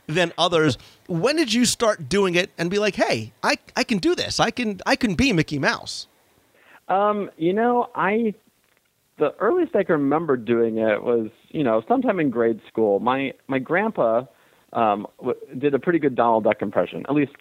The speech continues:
Speaker 2: you know, at that age, I thought it was pretty good. <laughs> And I could never do it. I,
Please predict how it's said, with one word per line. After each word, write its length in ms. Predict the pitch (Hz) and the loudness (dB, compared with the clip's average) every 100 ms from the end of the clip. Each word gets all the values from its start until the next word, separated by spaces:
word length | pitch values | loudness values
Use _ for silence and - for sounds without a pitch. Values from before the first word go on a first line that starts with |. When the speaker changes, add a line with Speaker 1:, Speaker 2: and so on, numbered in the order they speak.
| - | -8
Speaker 2:
you 140 | 123 | -4
know, 260 | 101 92 107 - | -2 -2 -6 -8
at 140 | - 113 | -4 0
that 160 | 117 | 0
age, 280 | 98 117 107 | 2 0 2
I 100 | 107 | 0
thought 160 | 110 98 | 2 -2
it 40 | |
was 80 | 107 | -2
pretty 220 | - 104 | -4 -4
good. 320 | 104 123 101 - 147 | 0 0 0 -2 -6
<laughs> 120 | - | 0
And 380 | 180 - 135 - - - 269 | 0 2 -4 -4 -10 -6 -2
I 80 | 196 | 0
could 160 | 190 185 | 0 0
never 240 | 175 170 | 2 0
do 220 | 156 202 | 0 0
it. 80 | 143 | 2
I, 220 | - 120 | 0 -2